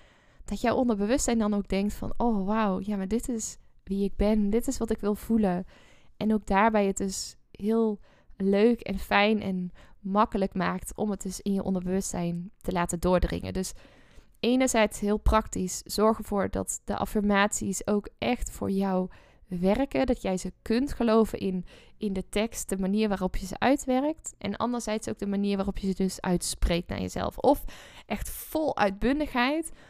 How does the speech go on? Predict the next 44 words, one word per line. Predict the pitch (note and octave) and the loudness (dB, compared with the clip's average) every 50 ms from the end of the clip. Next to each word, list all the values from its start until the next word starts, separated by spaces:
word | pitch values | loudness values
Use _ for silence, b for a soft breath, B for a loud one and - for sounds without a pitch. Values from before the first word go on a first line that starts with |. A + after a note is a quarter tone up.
| B B B B | B B B B
ofwel | C4+ C4 - B3+ A#3 | -6 -4 -2 -2 -2
echt | - - A3 - - - - - | -2 -2 -4 -4 -4 -8 -10 -12
vol | - - - - - A3 G#3+ G#3+ G#3 G#3 G#3+ - b b b b b - | -16 -16 -8 -2 2 4 4 4 4 2 0 -4 b b b b b -6
liefde | G3+ F#3 F#3+ G3 G3 G#3+ G#3+ - - - F#3+ F#3 F3+ F#3 F#3 - - - | -2 0 0 2 2 2 0 0 -2 -2 -2 -2 -2 -4 -6 -8 -10 -8
naar | G3+ F#3+ G3 G3 | -4 -2 0 0
jezelf, | G3 G3 - F#3 F3+ F3+ - | 0 0 0 -2 -2 -2 -4
terwijl | - - F#3+ F#3 F3+ | -4 -6 -6 -4 -4
je | F#3 | -4
jezelf | F#3 - F#3 F3+ F3 F3+ | -4 -4 -4 -4 -4 -4
in | F3+ | -6
je | F#3 F3+ | -6 -4
ogen | - F#3 F3+ F3+ - | -2 -2 -2 -2 -2
aankijkt. | E3 E3 E3+ - E3+ E3 E3 - - | -4 -4 -4 -4 -4 -6 -4 -4 -6
En | - F#3+ - b b b b b b b b b - - - - _ - | -6 -6 -8 b b b b b b b b b -20 -20 -20 -20 _ -12
experimenteer | - - - - - C4+ C4+ C4 A#3+ A#3 A3+ - - B3 C4+ D4+ C#4 | -10 -10 -6 0 0 2 4 4 4 2 2 0 0 0 2 2 2
hier | A3+ F#3 F3 - | 2 2 2 2
ook | F3+ - - | 0 -2 -2
eens | E3+ - - | -4 -8 -6
mee. | F3 E3+ E3 - F3+ | -4 -4 -4 -4 -4
Ga | - A#3 A#3+ | 0 0 2
er | C4+ B3+ B3 | 2 2 0
ook | A#3+ - | 0 -2
eens | A3+ - | -2 0
mee, | A3+ G#3+ G#3 G3+ G#3 G3+ - - _ _ _ - - - _ _ _ - - - - - - | 0 2 2 2 2 0 -4 -8 _ _ _ -20 -20 -20 _ _ _ -20 -20 -20 -18 -10 -6
mee | G#3+ F#3+ - - | -4 -4 -2 0
oefenen | B3+ B3 - - G#3 F#3 F#3 | -2 0 2 0 2 2 0
van, | - - G#3 G3+ | 0 -2 -4 -2
"Goh, | - - A#3+ A#3+ A3 | -2 0 0 2 4
wat | A3 G#3+ G#3+ | 2 2 2
werkt | G#3 G3 G#3 G#3 - | 2 0 0 0 -2
voor | - G3+ G3 | -2 0 2
mij?" | G3+ G3 G3+ G#3+ G3+ - | 4 4 4 4 4 4
Om, | G#3 G#3 G3+ B B B B B B B B B B B B | 2 2 0 B B B B B B B B B B B B
om | - C#4 D4+ D4+ | 0 0 0 2
dus | B3+ A#3+ - | 0 -2 0
echt, | - - A#3 - - | 0 -2 -2 -2 -2
want | G#3+ G#3+ G#3 | -4 -2 0
dat | B3+ C4 | -2 -2
is | B3 A#3 - | -2 -4 -4
echt | - A3 - - | -4 -4 -4 -4
het | G#3 - | -6 -2
doel, | - G3+ G#3+ G#3+ A3 G#3+ | 0 2 2 2 2 2
dat | - F3+ F3+ - - | 0 -2 -2 -2 -6
basisvertrouwen | E3+ - - F#3 F3+ G3+ C4 D#4+ D#4+ - C#4+ C4 - - B3 - - - G#3+ G#3 G#3 G#3 A3 G#3+ G3+ G#3 A3 A3+ | -4 2 4 4 6 6 4 2 0 -2 -6 -6 -4 -4 -6 -4 -4 -4 0 2 4 4 4 4 2 2 0 -4